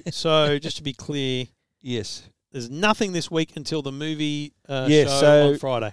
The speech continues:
Speaker 1: this is, it's Monday today.
Speaker 2: Yep.
Speaker 1: And so this Friday you've got, uh, Gallipoli.
Speaker 2: Best, uh, best movies you've never
Speaker 1: Best
Speaker 2: seen,
Speaker 1: movies you've
Speaker 2: Gallipoli.
Speaker 1: never seen, Gallipoli. Uh,
Speaker 2: It'll
Speaker 1: you'll have,
Speaker 2: appear in this feed on
Speaker 1: you've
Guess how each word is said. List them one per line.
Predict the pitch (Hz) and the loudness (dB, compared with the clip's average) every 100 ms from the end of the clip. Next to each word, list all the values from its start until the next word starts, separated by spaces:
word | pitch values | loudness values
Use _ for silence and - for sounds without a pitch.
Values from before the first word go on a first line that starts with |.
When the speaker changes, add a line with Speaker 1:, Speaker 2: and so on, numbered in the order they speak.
| - | -4
Speaker 1:
this | 170 185 | -2 -2
is, | 139 | -4
it's | 151 - | -8 -2
Monday | 151 160 156 | 0 2 2
today. | 139 139 160 302 - | 2 0 0 -2 -6
Speaker 2:
Yep. | 147 - _ _ _ | -8 -8 _ _ _
Speaker 1:
And | 123 123 123 123 | -8 -4 -4 -6
so | - 123 120 | -4 -2 -2
this | 131 - | -6 -6
Friday | 139 131 135 131 | -2 0 2 0
you've | 123 107 | -2 -4
got, | 131 123 - - | -4 -6 -8 -10
uh, | 127 113 110 | -6 -4 -4
Gallipoli. | 127 127 - 202 - _ _ _ | -2 -2 -2 -8 -10 _ _ _
Speaker 2:
Best, | - 143 - _ | -10 -10 -10 _
uh, | 135 131 | -8 -6
best | 139 - | -8 -8
movies | 139 123 | -12 -10
you've | 127 | -4
never | |
Speaker 1:
Best | 156 147 | -2 0
Speaker 2:
seen, | 151 | -2
Speaker 1:
movies | 147 143 | -2 -2
you've | 147 | -2
Speaker 2:
Gallipoli. | 160 | -2
Speaker 1:
never | 139 | -2
seen, | - 156 196 160 | -2 -4 -6 -8
Gallipoli. | 147 147 175 247 - | -8 -4 -4 -4 -4
Uh, | 139 131 131 131 131 | -2 2 2 2 -2
Speaker 2:
It'll | |
Speaker 1:
you'll | 131 120 | -4 0
have, | 127 | 0
Speaker 2:
appear | 165 | 0
in | 151 | -2
this | 156 - | -8 -6
feed | 147 | -6
on | |
Speaker 1:
you've | 131 | -6